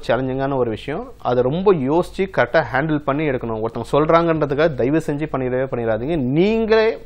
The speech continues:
முடிஞ்சா ப்ராப்பரா ஹோம்வொர்க் பண்ணிட்டு, ப்ராப்பரா அந்த யூனிவர்சிட்டி வந்து Medical Council of இந்தியால வந்து ரெகக்னைஸ்டா இருக்கா, இல்ல வந்து வேர்ல்டு ஹெல்த் ஆர்கனைசேஷன்ல அவங்க வந்து ரெகக்னைஸ்டா இருக்காங்களான்ற விஷயங்கள் வரைக்கும் எல்லாமே அனலைசிஸ் பண்ணிக்கிட்டு அதுக்கப்புறம் மெடிக்கல்ல வந்து சூஸ் பண்ணுங்க.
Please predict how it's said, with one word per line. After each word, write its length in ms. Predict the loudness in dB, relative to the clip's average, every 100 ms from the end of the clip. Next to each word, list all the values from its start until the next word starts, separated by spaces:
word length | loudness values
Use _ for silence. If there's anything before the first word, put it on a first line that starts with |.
| -10
முடிஞ்சா 460 | -4 -2 0 0 0 2
ப்ராப்பரா 360 | 2 4 0 0
ஹோம்வொர்க் 340 | -2 -2 -4
பண்ணிட்டு, 340 | -4 -6 -4 -6
ப்ராப்பரா 380 | -2 -2 2 0
அந்த 260 | 0 -2
யூனிவர்சிட்டி 360 | -2 -4 -4 -4
வந்து 340 | -4 -4 -6 -8 -18 -4
Medical 240 | -2 0 -2
Council 240 | -2 -2 -2
of 100 | 0
இந்தியால 380 | 0 0 2
வந்து 180 | 0 0
ரெகக்னைஸ்டா 580 | -2 -2 -2 -2 2 2
இருக்கா, 340 | 2 2 2
இல்ல 240 | 4 2 -2
வந்து 200 | -2 0
வேர்ல்டு 340 | 2 2 4 2 4 2 2 0 -4 -14 -4
ஹெல்த் 220 | 0 2 2
ஆர்கனைசேஷன்ல 440 | 2 0 -4 -2
அவங்க 140 | -2
வந்து 200 | -2 -2
ரெகக்னைஸ்டா 600 | -2 -4 -4 -4 0 0
இருக்காங்களான்ற 600 | 2 0 0 0 0 0 -2
விஷயங்கள் 440 | -2 -2 -2 -2
வரைக்கும் 520 | -4 -4 -6 -6 -6
எல்லாமே 600 | -6 -2 2 2 2 -4
அனலைசிஸ் 540 | -4 -4 -4 -4 -10 -8
பண்ணிக்கிட்டு 640 | -6 -2 -2 -4 -4 -4
அதுக்கப்புறம் 460 | -2 -2 -2 -2 -4
மெடிக்கல்ல 320 | -4 -2 -2
வந்து 440 | -4 -4 -6 -6 -6
சூஸ் 180 | -8 -6
பண்ணுங்க. 380 | -6 -4 -6